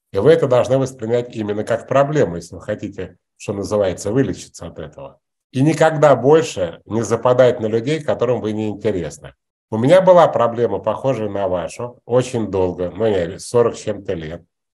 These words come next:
И я вылечился. На сегодняшний день мне вообще не интересны люди, которым не интересен я. Я даже не успеваю переживать на эту тему. Они мне просто не интересны.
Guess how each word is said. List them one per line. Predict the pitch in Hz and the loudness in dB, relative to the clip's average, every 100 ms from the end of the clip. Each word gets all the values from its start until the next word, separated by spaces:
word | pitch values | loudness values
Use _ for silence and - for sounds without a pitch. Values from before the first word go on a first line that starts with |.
| _ _ | _ _
И | 110 | 0
я | 113 107 | 4 4
вылечился. | 98 165 147 - 87 - - - _ _ - | 4 2 -2 -6 -12 -14 -18 -20 _ _ -8
На | 113 | -6
сегодняшний | - 139 151 147 147 | 0 0 0 -4 -4
день | 120 107 104 | -2 -2 -2
мне | 85 107 117 | -4 0 4
вообще | 131 - 156 | 4 2 -6
не | 127 | -4
интересны | 104 101 113 123 - 110 | -6 -6 -4 -4 -4 -6
люди, | 95 87 110 131 _ _ _ _ - | -6 -8 -8 -10 _ _ _ _ -4
которым | 104 104 113 | 0 2 2
не | 123 | 0
интересен | 120 110 98 104 - 107 | -2 -2 -2 -4 -4 -6
я. | 95 82 71 - | -4 -6 -10 -12
Я | 98 101 | -2 4
даже | 131 120 | 4 4
не | 113 110 | 0 -4
успеваю | - 110 117 127 120 | -4 -2 4 4 2
переживать | 113 107 101 139 139 90 | -4 -4 0 2 2 0
на | |
эту | 82 78 87 | -10 -10 -16
тему. | - 92 71 65 _ _ _ _ | -10 -10 -8 -14 _ _ _ _
Они | 107 104 | -4 -2
мне | 85 82 | -2 -4
просто | 110 139 147 104 | 0 0 0 -4
не | 87 85 | -6 -8
интересны. | - 90 87 - - | -8 -6 -6 -10 -18